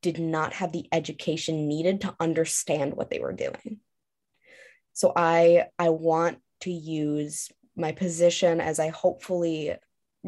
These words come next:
grow in this field to educate people and make them feel comfortable within themselves and make them feel comfortable with others and so on and so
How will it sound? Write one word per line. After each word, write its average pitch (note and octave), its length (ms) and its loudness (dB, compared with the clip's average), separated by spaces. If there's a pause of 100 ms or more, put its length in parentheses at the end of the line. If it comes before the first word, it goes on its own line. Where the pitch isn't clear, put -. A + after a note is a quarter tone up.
(320)
grow E3+ 300 6
in D#3+ 100 0
this D3 200 -4
field E3 640 2 (360)
to - 200 -4
educate E3 560 0
people D3+ 480 -4
and D#3+ 160 -4
make D#3 200 0
them D3+ 120 -2
feel D3 220 -2
comfortable E3 600 -2
within E3+ 300 2
themselves - 840 -8 (440)
and D3+ 640 -4 (920)
make E3+ 260 2
them D#3+ 160 0
feel D3+ 560 0
comfortable - 380 -4
with E3 120 -6
others A#3+ 400 4
and D3+ 300 -8
so C4+ 220 4
on A#3 120 4
and G3+ 100 -2
so - 180 -6